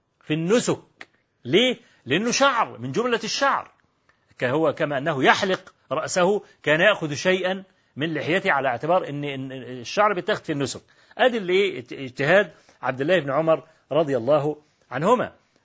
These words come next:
و-، وإلا فقد ثبت عن علي بن أبي طالب رضي الله عنه في غير ما موضع، زي في، في مصنف ابن أبي شيبة، في الأحاديث المثاني، وعند ابن عبد البر، ويعني، آه، غيرهما،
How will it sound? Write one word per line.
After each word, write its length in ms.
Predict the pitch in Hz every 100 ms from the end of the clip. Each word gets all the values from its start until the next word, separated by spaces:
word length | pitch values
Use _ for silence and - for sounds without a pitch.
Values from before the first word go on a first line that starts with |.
| _
و-، 400 | 127 139 147 143
وإلا 640 | 120 135 196 185 165 196 196 _ _
فقد 300 | 120 135 117
ثبت 380 | 214 226 175
عن 180 | 135 120
علي 240 | 113 165 226
بن 100 | 180
أبي 180 | 170
طالب 500 | 160 156 147 151 185 180 _ _
رضي 240 | 139 165 156
الله 300 | 165 151 160
عنه 140 | 160
في 100 | 123
غير 280 | 131 202 180
ما 120 | 165
موضع، 360 | 170 202 151 113
زي 440 | 117 120 123 117
في، 300 | - 113 110
في 160 | - 107
مصنف 420 | 117 175 165 156 - _ -
ابن 160 | 175
أبي 200 | 151 127
شيبة، 440 | 120 175 170 175 170
في 60 |
الأحاديث 320 | 131 110 131 131
المثاني، 680 | 120 113 160 175 180 185 - _ _
وعند 760 | 123 135 147 147 143 147 139 147
ابن 140 | 131
عبد 200 | 131 120
البر، 380 | 123 120 175 180
ويعني، 1080 | 165 160 165 160 151 139 143 151 143 139 131
آه، 340 | 131 127 127
غيرهما، 720 | 120 120 123 170 170 185 208